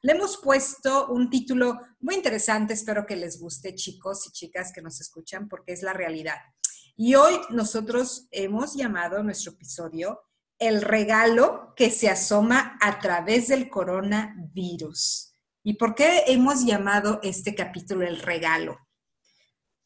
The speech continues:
Bueno, yo voy a comenzar para decirles que en medio de todo este, eh,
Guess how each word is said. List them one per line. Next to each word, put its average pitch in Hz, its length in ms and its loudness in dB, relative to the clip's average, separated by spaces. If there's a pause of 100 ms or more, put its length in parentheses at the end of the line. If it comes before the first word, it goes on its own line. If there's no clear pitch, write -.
Bueno, 175 320 -2 (280)
yo 214 180 2
voy 254 120 8
a 277 80 4
comenzar 233 600 4
para 240 200 4
decirles 220 600 0
que 190 520 -2
en 208 240 0
medio 277 280 0
de 294 120 2
todo 240 380 0
este, 214 1000 0 (840)
eh, 175 880 -8